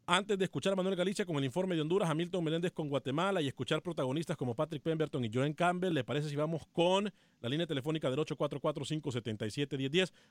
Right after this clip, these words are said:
Voy con Tony desde Los Ángeles, luego voy con Luis desde, también desde California, luego voy con Moisés,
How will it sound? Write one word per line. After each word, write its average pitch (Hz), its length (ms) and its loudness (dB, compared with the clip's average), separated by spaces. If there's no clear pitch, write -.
Voy 156 180 2
con 127 200 -2
Tony 190 340 0
desde 110 1200 0
Los 110 240 -4
Ángeles, 240 540 2
luego 151 200 -2
voy 156 120 0
con 131 260 -2
Luis 220 200 2
desde, 165 160 -4
también 147 240 0
desde 156 160 -2
California, 208 580 0
luego 170 200 4
voy 170 120 0
con 160 160 0
Moisés, 135 500 0